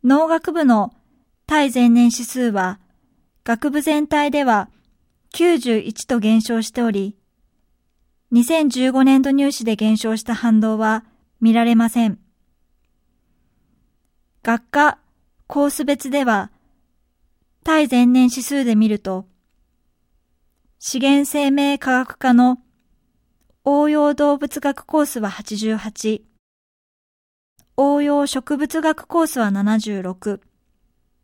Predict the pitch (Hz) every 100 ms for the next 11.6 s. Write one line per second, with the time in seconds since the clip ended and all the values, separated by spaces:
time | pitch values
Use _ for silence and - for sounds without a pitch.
0 | _ 214 196 - _ _ _ _ _ _
1 | 262 254 262 269 262 247 247 254 247 -
2 | 240 226 220 226 - _ _ _ _ _
3 | _ _ _ _ _ _ _ _ _ _
4 | _ _ _ _ _ _ - 311 311 311
5 | 311 - 285 302 294 - 277 269 _ 269
6 | 254 254 254 _ _ _ _ _ _ _
7 | _ _ _ _ _ _ _ _ - 285
8 | 285 320 311 285 302 294 294 302 294 -
9 | - 320 294 233 202 180 - _ _ _
10 | _ _ _ _ _ - 247 302 320 285
11 | 233 202 - - 214 185